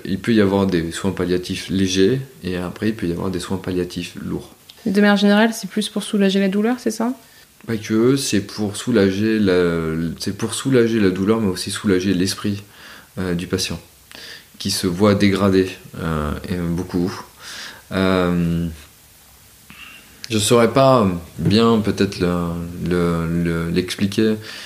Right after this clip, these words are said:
Speaker 1: C'est que il va y avoir les deux dimensions. Il va y avoir une douleur qui va être, euh, généralement généralisée sur l'ensemble du corps, sur un patient qui reste à, alité. Et,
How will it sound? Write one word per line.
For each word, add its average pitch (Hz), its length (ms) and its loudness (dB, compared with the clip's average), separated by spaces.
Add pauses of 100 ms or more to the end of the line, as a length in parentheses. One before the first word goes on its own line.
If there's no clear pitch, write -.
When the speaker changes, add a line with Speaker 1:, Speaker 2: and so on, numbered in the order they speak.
(520)
Speaker 1:
C'est - 220 -2
que 92 500 -2
il 87 180 -4
va 101 80 2
y 107 100 6
avoir 113 220 6
les 98 160 4
deux 107 160 4
dimensions. 107 760 2
Il 87 40 -4
va 85 80 0
y 90 80 4
avoir 98 380 2
une 92 260 0
douleur 98 540 2
qui 98 100 -2
va 87 140 2
être, 90 320 -2
euh, 90 160 -4 (720)
généralement 95 560 2
généralisée 90 560 0
sur 101 240 -2
l'ensemble 87 360 -2
du 87 120 0
corps, 98 340 2
sur 92 160 -2
un 87 40 0
patient 95 360 -2
qui 98 160 -4
reste 92 320 -2
à, 92 60 2 (240)
alité. 98 560 2 (840)
Et, 104 560 4